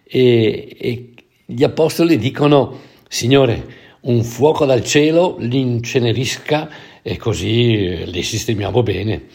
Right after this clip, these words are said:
Sarebbero i nostri impulsi, eh, talvolta molto sbrigativi, ai quali il Signore invece contrappone una fermezza di decisione di andare a Gerusalemme,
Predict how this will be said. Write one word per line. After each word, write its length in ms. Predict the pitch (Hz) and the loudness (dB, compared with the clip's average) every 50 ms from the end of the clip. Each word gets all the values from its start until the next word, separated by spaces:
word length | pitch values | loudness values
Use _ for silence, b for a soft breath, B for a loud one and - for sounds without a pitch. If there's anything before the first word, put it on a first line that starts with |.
| B B B B B B B | B B B B B B B
Sarebbero 840 | B - - - 131 123 135 139 127 117 131 127 120 117 113 117 - - | B -10 -6 -2 0 2 2 2 2 4 4 4 4 4 2 0 -4 -8
i 100 | - 131 | -8 -4
nostri 640 | 131 131 139 139 120 - - 127 123 120 120 123 131 | -2 -2 -2 -2 -4 -6 -4 -4 -4 -4 -4 -4 -4
impulsi, 920 | 135 131 120 113 123 - 143 143 135 135 135 135 - - 143 143 135 127 - | -2 -2 -2 -4 -4 -4 -2 0 0 0 -2 -4 -4 -2 0 0 0 0 0
eh, 400 | - 110 - - 127 117 120 - | -4 -4 -4 -4 -4 -4 -4 -2
talvolta 1000 | - 123 113 110 104 107 101 101 110 107 - - 117 107 101 101 101 95 95 95 | -2 0 0 0 0 0 0 0 0 -2 -4 -2 0 0 2 0 -2 -4 -6 -8
molto 800 | 98 98 101 104 104 101 98 - - 117 110 107 104 101 98 B B B B B B | -6 -4 -2 -2 -2 -4 -4 -4 -2 0 0 2 0 0 -2 B B B B B B
sbrigativi, 1200 | B 101 104 107 107 101 131 131 151 131 143 - - - 127 113 110 107 101 95 101 107 101 101 - B B B B B B B B B B B B B B | B -6 -6 -4 -2 -2 0 0 2 2 2 2 0 -2 -4 -2 -2 -2 -2 -2 -2 -4 -4 -6 -10 B B B B B B B B B B B B B B
ai 140 | - 127 123 | -2 -2 0
quali 260 | 117 131 131 123 127 | 2 2 2 2 2
il 60 | 120 | -2
Signore 360 | - - 120 107 107 107 104 | -4 -4 -4 -4 -2 -2 -2
invece 680 | 104 98 92 92 90 87 - - 101 92 90 90 - - | -4 -4 -4 -6 -6 -8 -8 -6 -6 -4 -4 -4 -6 -10
contrappone 1080 | - - 110 104 95 104 107 104 - - 117 120 123 123 127 127 127 127 117 120 120 - | -10 -8 -8 -6 -4 -4 -4 -6 -4 -4 -2 0 0 2 2 2 0 0 -2 -4 -6 -6
una 340 | 113 110 107 107 98 95 | -4 -4 -2 -2 -4 -6
fermezza 840 | 87 - - - - 110 95 87 95 110 123 147 151 147 - - 113 | -6 -10 -10 -8 -6 -6 -4 -4 -2 0 0 0 0 -2 -4 -6 -6
di 140 | 98 92 92 | -6 -6 -6
decisione 680 | 87 98 87 - - 98 85 101 123 147 196 233 214 - | -6 -6 -6 -6 -6 -6 -4 -2 -2 0 0 0 -2 -2
di 120 | 90 90 | -4 -6
andare 400 | 95 92 90 90 95 95 92 98 | -8 -6 -6 -6 -6 -4 -4 -4
a 40 | 92 | -6
Gerusalemme, 800 | 92 95 98 98 107 113 156 156 113 87 87 90 95 101 110 107 | -6 -6 -6 -6 -6 -6 -6 -6 -6 -6 -6 -6 -4 -4 -6 -6